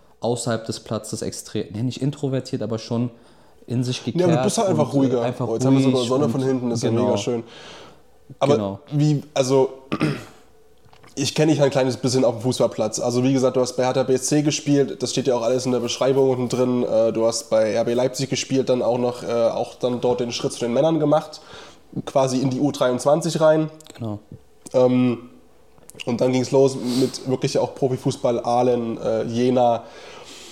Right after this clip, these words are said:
Speaker 2: ähm, und so weiter und so fort. Hast du so, solche Beispiele auch gehabt im Umfeld, wo du gem-, das Gefühl hattest, so, ja, jetzt geht der Fokus ein bisschen flöten?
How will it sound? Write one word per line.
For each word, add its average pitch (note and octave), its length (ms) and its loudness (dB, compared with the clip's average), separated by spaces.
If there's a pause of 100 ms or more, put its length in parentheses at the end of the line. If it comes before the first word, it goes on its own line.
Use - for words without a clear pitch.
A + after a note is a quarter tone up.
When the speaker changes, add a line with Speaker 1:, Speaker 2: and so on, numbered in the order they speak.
(240)
Speaker 2:
ähm, A#2 460 0
und C3 180 2
so B2 100 0
weiter B2 200 2
und A#2+ 80 -2
so A2+ 60 -6
fort. B2 420 0 (1600)
Hast D3+ 320 0
du F3 40 4
so, E3 280 4
solche D3+ 560 2
Beispiele C#3+ 640 2
auch C3+ 240 0
gehabt D3 340 0
im E3 140 0
Umfeld, F#3 500 2
wo D3+ 80 4
du D3 140 4
gem-, D3 360 -2
das C3+ 200 -2
Gefühl D3+ 340 0
hattest, D#3 400 0
so, D3+ 300 4
ja, C#3+ 220 6
jetzt D3 260 -2
geht C#3 160 0
der C#3+ 100 2
Fokus E3 400 2
ein - 60 -8
bisschen D#3 320 2
flöten? E3 440 0